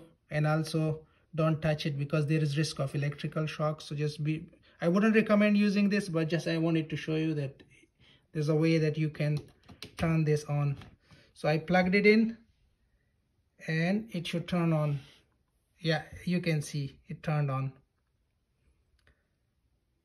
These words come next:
So this was one, one way of checking it. Uh, if you don't have access to a car battery,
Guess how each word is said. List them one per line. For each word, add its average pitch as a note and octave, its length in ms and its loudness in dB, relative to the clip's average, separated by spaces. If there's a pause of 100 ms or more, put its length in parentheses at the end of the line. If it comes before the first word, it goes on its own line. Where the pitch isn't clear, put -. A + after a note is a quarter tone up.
(1120)
So - 140 -8
this F3+ 260 0
was F3+ 220 2
one, F3 500 4
one F3 380 2
way D#3+ 160 4
of D#3 180 -2 (480)
checking E3+ 400 0
it. F3 320 -2 (420)
Uh, C#3+ 500 -2
if D3+ 200 -4
you E3 80 2
don't E3 220 4
have D#3 180 2
access D#3+ 420 -2
to E3+ 140 -4
a D#3 60 -2
car D#3+ 300 -2
battery, D#3+ 600 -2